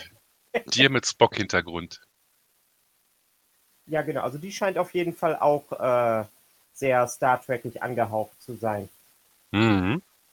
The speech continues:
Speaker 2: Aber da weiß ich eben nicht, äh, die, die kenne ich jetzt vom Lesen her, äh, zu wenig, um jetzt irgendwie sagen zu können,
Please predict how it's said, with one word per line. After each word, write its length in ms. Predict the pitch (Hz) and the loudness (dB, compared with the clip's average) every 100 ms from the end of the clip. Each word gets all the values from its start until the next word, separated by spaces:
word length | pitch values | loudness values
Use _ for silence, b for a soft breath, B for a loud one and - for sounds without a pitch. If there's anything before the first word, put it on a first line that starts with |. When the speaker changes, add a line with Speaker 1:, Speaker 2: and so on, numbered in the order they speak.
| _ _ _ _ _ _ _ _ _ | _ _ _ _ _ _ _ _ _
Speaker 2:
Aber 200 | - 123 | -2 2
da 200 | 139 147 | 6 8
weiß 220 | 143 156 156 | 8 4 2
ich 120 | 151 | -6
eben 280 | - 143 139 | -4 -2 -2
nicht, 260 | 135 135 - | -2 -4 -2
äh, 240 | 131 131 | 4 4
die, 180 | 131 143 | 2 -8
die 160 | 143 151 | -8 -4
kenne 240 | 180 180 | 0 0
ich 60 | 175 | 0
jetzt 180 | 165 - | -2 0
vom 180 | 160 156 | -2 2
Lesen 340 | 160 156 156 | 2 2 0
her, 640 | 160 147 147 143 131 139 135 | 2 4 4 4 4 2 0
äh, 40 | |
zu 240 | - 160 | -6 -6
wenig, 460 | 143 151 151 143 - | -2 -4 -2 -4 -6
um 200 | 135 139 | -8 -4
jetzt 200 | 135 131 | -4 -4
irgendwie 440 | 120 135 131 135 131 | -8 -8 -8 -8 -4
sagen 360 | 131 131 139 | 0 0 0
zu 140 | - 127 | -8 -8
können, 400 | - 123 123 | -4 -2 -4